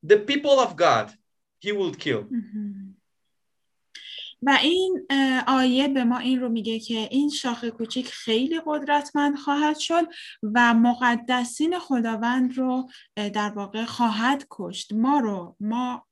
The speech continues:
Speaker 2: کسانی که به عیسی مسیح ایمان دارن، مقدسین خداوند.
Speaker 1: And then he would change the law of God.
Speaker 2: و او،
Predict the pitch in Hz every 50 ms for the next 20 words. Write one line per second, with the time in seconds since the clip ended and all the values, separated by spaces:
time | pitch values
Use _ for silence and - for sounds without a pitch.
0 | _ - - 214 214 208 208 - 220 214 220 226 226 233 247 220 220 214 202 208
1 | - 233 226 233 233 226 208 208 - 233 240 214 208 208 202 196 196 196 202 196
2 | 202 214 214 202 196 190 196 185 185 190 202 196 - - 208 214 220 - - 190
3 | 190 185 202 202 202 190 190 - _ _ _ _ _ - 190 _ _ _ _ _
4 | _ _ _ _ _ - - - - - - _ - 165 180 180 180 180 247 262
5 | 262 247 233 208 - 160 180 226 269 285 277 285 294 294 285 - - - - -
6 | - 277 285 302 311 311 302 294 285 269 247 214 185 143 131 - - - 143 127
7 | 165 185 180 170 165 156 151 151 185 226 247 262 262 269 277 269 262 240 226 220
8 | 147 131 127 233 233 240 240 240 233 202 160 135 120 - - - _ _ _ _
9 | _ _ _ _ _ _ _ _ _ _ _ _ _ _ _ _ _ _ _ _
10 | _ _ _ _ _ _ _ _ _ _ _ _ _ _ _ _ _ _ _ -
11 | _ - - - - _ - 220 220 254 247 240 240 226 - - - 226 254 285
12 | 311 339 359 370 381 381 370